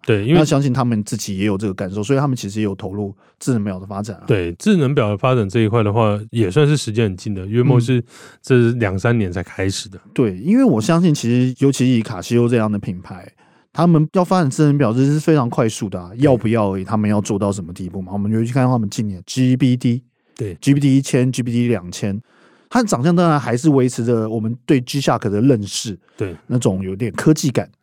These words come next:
Speaker 1: 对。
Speaker 2: 可以好像戴在手上会变形那种东西。
Speaker 1: 嗯。
Speaker 2: 可是问题是，它的性能、功能，包括它的搭配的A P P，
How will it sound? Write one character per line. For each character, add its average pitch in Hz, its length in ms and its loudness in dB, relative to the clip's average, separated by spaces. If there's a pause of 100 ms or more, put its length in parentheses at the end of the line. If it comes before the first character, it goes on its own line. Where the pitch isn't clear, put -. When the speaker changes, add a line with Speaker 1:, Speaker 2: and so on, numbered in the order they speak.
(160)
Speaker 1:
对。 90 160 -14 (300)
Speaker 2:
可 - 160 0
以 120 160 0
好 110 200 -4
像 127 100 0
戴 135 140 0
在 127 60 4
手 113 120 -6
上 104 80 -2
会 120 100 0
变 120 260 0
形 92 260 -8
那 95 60 -8
种 95 180 -6
东 90 140 -10
西。 92 160 -10
Speaker 1:
嗯。 - 60 -18 (220)
Speaker 2:
可 135 80 -10
是 147 120 0
问 208 120 4
题 170 100 2
是， 160 180 2 (480)
它 180 140 2
的 180 100 6
性 160 280 2
能、 110 340 -2
功 156 240 2
能， 110 300 0
包 117 120 0
括 123 140 2
它 123 140 0
的 117 100 -6
搭 123 240 0
配 127 140 2
的 123 60 0
A 135 180 0
P 139 160 0
P， 135 300 -6